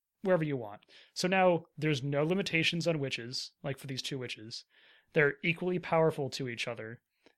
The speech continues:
And, like, the whole asymmetrical concept of our show with one witch versus all of Nazi Germany is completely gone.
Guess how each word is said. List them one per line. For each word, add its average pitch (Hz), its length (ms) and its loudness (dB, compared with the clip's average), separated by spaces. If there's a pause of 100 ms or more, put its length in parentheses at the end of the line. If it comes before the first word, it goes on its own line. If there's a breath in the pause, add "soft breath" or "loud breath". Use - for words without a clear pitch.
(120)
And, 160 120 -2
like, 156 260 0
the 147 120 2
whole 220 440 2 (120)
asymmetrical 208 500 0
concept 185 380 -2
of 170 80 -6
our 170 100 4
show 156 360 2
with 139 260 -4
one 147 220 -2
witch 147 300 -4
versus 139 300 -4
all 143 180 -2
of 160 80 0
Nazi 180 220 -2
Germany 156 480 -4 (360 soft breath)
is 147 160 -2
completely 180 760 0
gone. 113 400 -8